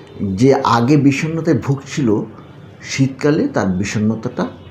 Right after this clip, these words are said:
আরও বেড়ে যায়। এবং কেউ যদি bipolar অ্যাফেক্টিভ ডিসঅর্ডারে ভোগে, দেখা যায় তার ম্যানিয়া বেড়ে যায়। শীতকালে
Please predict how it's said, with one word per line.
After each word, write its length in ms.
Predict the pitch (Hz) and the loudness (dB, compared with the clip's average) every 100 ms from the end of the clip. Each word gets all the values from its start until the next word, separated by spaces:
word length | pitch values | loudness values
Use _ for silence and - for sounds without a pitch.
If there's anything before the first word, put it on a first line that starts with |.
| - | -10
আরও 400 | - - 110 147 - | -4 0 2 0 -2
বেড়ে 360 | 104 110 90 | 2 2 2
যায়। 260 | 69 - - - - - - - - - - - - - | -2 -10 -16 -20 -20 -20 -20 -20 -20 -20 -20 -20 -12 -4
এবং 440 | 151 151 147 247 - - - - - - - - | 2 4 4 2 -4 -12 -20 -20 -20 -20 -20 0
কেউ 200 | 120 123 | 4 4
যদি 240 | 123 120 | 4 4
bipolar 600 | 107 107 107 104 127 131 | 4 4 2 2 2 4
অ্যাফেক্টিভ 460 | 127 113 131 - 123 101 | 4 2 0 2 0 2
ডিসঅর্ডারে 540 | 110 120 123 135 143 | 4 4 4 4 4
ভোগে, 500 | 120 127 110 101 143 - - - - - - | 2 -2 -2 -2 -4 -6 -16 -20 -20 -20 -14
দেখা 300 | - - - | -8 -4 0
যায় 300 | 123 104 113 240 - - - - - - | 2 2 0 -4 -10 -20 -20 -20 -20 -10
তার 260 | - 80 107 - - - - - - - - - | -2 -2 -2 -6 -16 -20 -20 -20 -20 -20 -10 -4
ম্যানিয়া 520 | 98 92 98 110 190 302 - - | 0 0 2 2 0 -2 -10 -8
বেড়ে 320 | 101 98 73 65 | -4 -2 -2 -4
যায়। 240 | 64 - - - - - - - - - - - - - - - - - - - - - | -8 -14 -18 -20 -20 -20 -20 -20 -20 -20 -20 -20 -20 -20 -20 -20 -20 -20 -20 -20 -20 -12
শীতকালে 800 | - 165 165 - 190 175 143 | -2 2 2 4 4 4 2